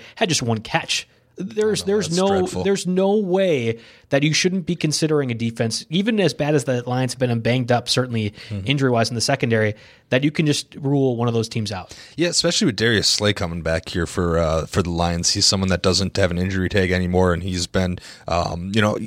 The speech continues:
Speaker 2: he's far from the, the elite tier of shutdown corners, but he plays a very, very important role in that defense, and, uh, and with him back, I think they become formidable. And, and yeah, I guess, you know, I'll finally concede that, uh, Trubisky's probably <laughs> one to target at this point because, uh,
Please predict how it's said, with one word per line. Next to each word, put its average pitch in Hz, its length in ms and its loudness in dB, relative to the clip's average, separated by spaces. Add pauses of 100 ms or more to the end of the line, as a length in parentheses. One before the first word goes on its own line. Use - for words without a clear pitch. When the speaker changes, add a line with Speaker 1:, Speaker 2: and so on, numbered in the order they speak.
Speaker 2:
he's 127 240 -2
far 156 200 2
from 117 220 -2
the, 107 280 2
the 101 280 -2
elite 113 400 -4
tier 104 300 -2
of 92 80 -6
shutdown 95 440 0
corners, 104 440 0
but 95 100 -4
he 101 100 -2
plays 107 200 0
a 95 40 -4
very, 98 260 2
very 92 220 2
important 85 380 -4
role 87 280 2 (240)
in 98 140 0
that 90 200 0
defense, 90 480 0
and, 85 200 -2
uh, 82 180 0 (340)
and 82 440 -8 (120)
with 98 220 0
him 98 220 0
back, 87 260 2
I 95 40 -2
think 95 200 -6
they 101 60 -4
become 92 260 -4
formidable. 87 540 -2
And, 85 120 -4
and 101 160 -2
yeah, 95 180 0
I 95 40 0
guess, 101 260 -2
you 117 180 -2
know, 107 100 2
I'll 110 100 2
finally 123 260 -4
concede 95 380 -2
that, 90 260 0
uh, 92 180 2
Trubisky's 90 520 -4
probably 92 420 0
<laughs> 98 120 0
one 110 140 0
to 101 80 0
target 95 360 -2
at 90 140 -2
this 87 140 -2
point 95 340 0
because, 90 360 -2
uh, 90 180 2